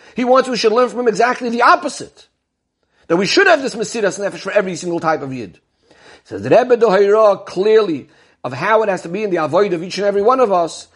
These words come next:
that it's not only enough to have Avas Yisrael, and to every single Yid, and whatever state that person should be in, and that the Avos should even be Kamoicha like yourself,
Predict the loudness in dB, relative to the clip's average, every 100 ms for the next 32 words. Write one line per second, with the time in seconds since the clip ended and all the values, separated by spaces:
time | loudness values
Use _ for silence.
0 | _ -10 -10 -8 -2 2 4 4 2 2
1 | 0 -2 -4 -4 -4 -4 0 2 2 -2
2 | -6 -8 -8 -10 -10 -12 -6 -4 -6 -2
3 | 2 2 0 -8 -8 -8 -4 -4 -4 -6
4 | -6 -4 -4 0 0 2 0 -2 -2 0
5 | 2 -2 0 0 0 -4 -6 -2 -2 -2
6 | -8 _ _ -12 -2 2 2 4 2 4
7 | 4 2 0 -6 -6 -8 -8 -4 0 2
8 | 2 0 0 0 0 -4 -2 2 2 0